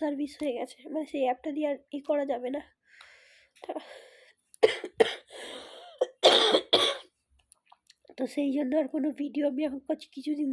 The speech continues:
দিতে পারবো না। এক তো শরীর ঠিক হতে হবে, দ্বিতীয়ত ফোন, তারপরে অ্যাপটাও, কোন অ্যাপে আমি নতুন এডিট করবো সেটা আবার খুঁজে বার করতে হবে। তো ততদিনের জন্য সবাইকে সরি, এখন কোনো ভিডিও আসবে না। হ্যাঁ, কিন্তু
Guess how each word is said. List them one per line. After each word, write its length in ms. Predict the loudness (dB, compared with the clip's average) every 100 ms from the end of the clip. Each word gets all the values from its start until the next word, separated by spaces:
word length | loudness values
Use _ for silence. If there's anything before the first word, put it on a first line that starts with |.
| -4
দিতে 140 | -2 -2
পারবো 200 | 0 -2
না। 40 | -4 -6 _ _ -10
এক 100 | -10 -8
তো 40 |
শরীর 340 | -4 -2 0 -2 -4
ঠিক 120 | -2
হতে 140 | -2 -2
হবে, 140 | -4 -4
দ্বিতীয়ত 300 | -8 -10 -8 -8 -10
ফোন, 140 | -8 -4
তারপরে 240 | -4 -4 -6 -4
অ্যাপটাও, 400 | -8 _ -6 -6 -10 _ -6
কোন 140 | -2 0 0
অ্যাপে 220 | -2 -4 -2
আমি 120 | -2 -6
নতুন 220 | -8 -12 -14 -20 -20 -20 _ _
এডিট 260 | 0 0 0 0
করবো 220 | -4 -4 -6
সেটা 200 | -4 0 0
আবার 120 | 0
খুঁজে 300 | -4 -4 -2
বার 100 | -2 -2
করতে 240 | -6 -6 -6
হবে। 180 | -4 -6 -10 _ -20 _ _
তো 60 | _
ততদিনের 600 | 0 0 -2 -4 -2 -2 0
জন্য 200 | -2 0 -4 -6 -6
সবাইকে 420 | -6 -4 -8 -8 -8 -6
সরি, 280 | -6 -4 -6 -8 _ _ _ -12
এখন 160 | -8 -6
কোনো 140 | -6 -6 -8
ভিডিও 240 | -8 -4 -4 -4
আসবে 300 | -8 -6 -6 -6
না। 60 | -10 _ -20 -20 -20 -20 -20 -20 _ -18 -10
হ্যাঁ, 120 | -8 -6
কিন্তু 260 | -6 -2